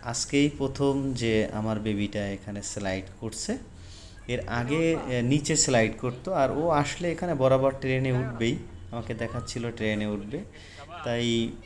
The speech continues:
অভিকে নিয়ে এবং রিফাতকে নিয়ে বললাম যে, "অভি, তুমিও বাচ্চাদের নিয়ে উঠে যাও।" আহ, অভি বাচ্চাদের নিয়ে সুন্দর উঠে গেল। ও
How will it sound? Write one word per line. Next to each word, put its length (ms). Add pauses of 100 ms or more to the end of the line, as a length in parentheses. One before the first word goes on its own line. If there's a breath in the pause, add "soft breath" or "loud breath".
(160)
অভিকে 500
নিয়ে 360
এবং 680 (180)
রিফাতকে 580
নিয়ে 320 (140)
বললাম 360
যে, 100
"অভি, 300
তুমিও 360
বাচ্চাদের 480
নিয়ে 180
উঠে 240
যাও।" 160
আহ, 2250
অভি 540 (140)
বাচ্চাদের 420
নিয়ে 200
সুন্দর 400
উঠে 240
গেল। 240 (1300)
ও 260